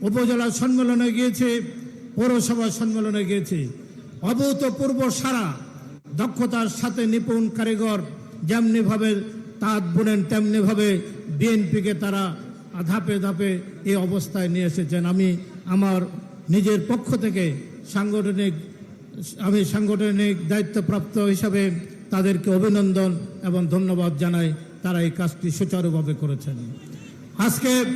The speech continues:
বাংলাদেশের সামনে কয়েকটি প্রশ্ন এসেছে। উনিশশো একাত্তর সালের পঁচিশে মার্চ কালো রাত্রিতে যখন পাক হানাদার বাহিনী নিরস্ত্র মানুষকে হত্যা করে, সেদিন যাদের বাংলাদেশের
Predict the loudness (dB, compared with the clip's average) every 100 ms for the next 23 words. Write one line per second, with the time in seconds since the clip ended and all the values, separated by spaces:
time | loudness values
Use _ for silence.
0 | -6 -8 -10 -10 -10 -4 0 2 4 4
1 | 2 2 2 2 2 4 2 2 0 0
2 | -2 0 -2 0 2 4 4 2 2 0
3 | -4 -10 -12 -14 -14 -4 4 6 8 6
4 | 4 2 2 2 2 2 4 4 2 2
5 | 2 4 4 6 4 4 2 -2 -8 -10
6 | -12 -10 -2 2 4 2 0 0 2 2
7 | 2 2 0 0 -2 0 0 0 0 -2
8 | 0 2 4 2 0 -4 -10 -14 -10 0
9 | 2 2 2 0 -2 0 0 0 -2 -2
10 | -2 -4 -6 -2 0 0 -2 -8 -14 -16
11 | -16 -10 -2 2 2 2 2 0 0 0
12 | -2 -4 -10 -14 -8 -2 0 2 2 2
13 | 0 0